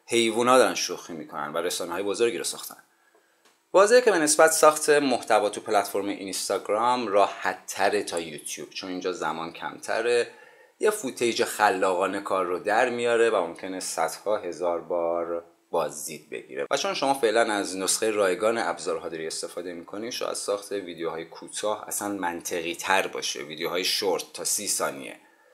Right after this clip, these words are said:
این ویدیوها می‌تونن داخل اینستاگرام، یوتیوب و تیک تاک منتشر بشن و مخاطب بگیرن. جالب بدونید که داخل یوتیوب شما به ازای هر هزار بار نمایش ویدیوهای شورت تا هشت سنت درآمد داری و این خیلی خوبه.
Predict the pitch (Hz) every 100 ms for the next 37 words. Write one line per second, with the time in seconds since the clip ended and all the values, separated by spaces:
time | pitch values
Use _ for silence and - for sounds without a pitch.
0 | _ - 95 92 90 87 90 87 87 82
1 | 85 76 76 85 78 90 110 120 113 -
2 | 85 73 - 87 87 87 78 71 71 -
3 | - - - - 92 - - 82 76 76
4 | 76 - 82 62 57 71 65 69 71 -
5 | - 87 80 - - 69 69 78 82 82
6 | 80 - 87 78 - 101 107 107 - -
7 | - _ _ _ 110 113 - 110 101 95
8 | 95 87 98 95 104 - 104 107 98 98
9 | 92 98 98 95 98 120 - 98 98 95
10 | 85 92 - 110 110 113 - 90 - 98
11 | 107 - - 104 101 104 104 - _ -
12 | 82 80 78 78 78 - 73 71 67 -
13 | - - _ _ _ _ _ - 180 170
14 | 104 82